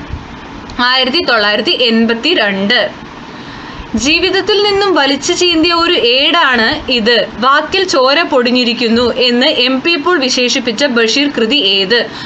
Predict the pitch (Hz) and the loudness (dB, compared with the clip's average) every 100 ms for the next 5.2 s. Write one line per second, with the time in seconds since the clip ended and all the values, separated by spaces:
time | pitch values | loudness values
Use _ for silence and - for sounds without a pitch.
0 | - 226 247 247 277 302 254 196 233 240 | -8 0 2 2 2 0 0 0 0 0
1 | 190 220 202 - - - - 302 349 415 | 0 0 -2 -6 -16 -14 -2 0 2 2
2 | 440 359 320 311 320 330 339 330 302 359 | 2 2 2 2 2 2 2 2 0 0
3 | 277 220 311 277 262 330 320 233 240 269 | 2 2 2 2 2 0 2 2 2 2
4 | 285 226 285 226 220 220 233 214 196 190 | 2 2 2 2 2 2 0 0 0 0
5 | 240 | 0